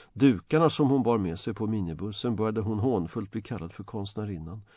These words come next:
Men hon fortsatte att bara vara tyst och smålig. Denna glädje, detta gåtfulla leende kunde kvinnorna i Mrakusa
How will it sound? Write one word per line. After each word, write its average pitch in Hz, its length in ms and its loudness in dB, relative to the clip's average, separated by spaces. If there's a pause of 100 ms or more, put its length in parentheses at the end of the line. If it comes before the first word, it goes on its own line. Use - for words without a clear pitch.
(440)
Men 113 120 4
hon 113 80 8
fortsatte 180 640 0
att - 180 -10 (100)
bara 110 260 0
vara 98 220 -2
tyst - 400 -10
och 101 60 -6
smålig. 92 480 -6 (640)
Denna 95 220 2
glädje, 107 580 2 (200)
detta 110 260 2
gåtfulla 104 600 2
leende 110 440 -2
kunde 110 280 0
kvinnorna 107 400 -2
i 107 60 0
Mrakusa 90 760 -4